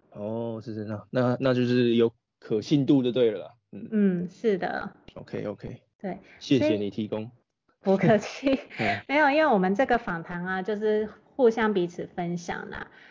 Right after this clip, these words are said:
Speaker 2: 那当然就是说现在已经，青浦已经到那么高点了。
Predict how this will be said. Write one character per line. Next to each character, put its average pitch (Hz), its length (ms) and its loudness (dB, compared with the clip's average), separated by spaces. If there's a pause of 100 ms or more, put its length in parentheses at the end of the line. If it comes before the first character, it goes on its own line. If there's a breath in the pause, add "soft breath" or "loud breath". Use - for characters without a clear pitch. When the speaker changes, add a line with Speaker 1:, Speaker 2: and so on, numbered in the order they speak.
(120)
Speaker 2:
那 302 220 -2
当 294 240 0
然 254 160 2
就 254 80 2
是 247 60 0
说 247 180 -2
现 254 200 -8
在 247 140 2
已 180 100 0
经， 202 380 2
青 214 220 0
浦 196 140 -2
已 165 80 -2
经 180 180 -2
到 233 180 2
那 220 120 6
么 175 260 0
高 190 240 0
点 - 380 -8
了。 - 180 -16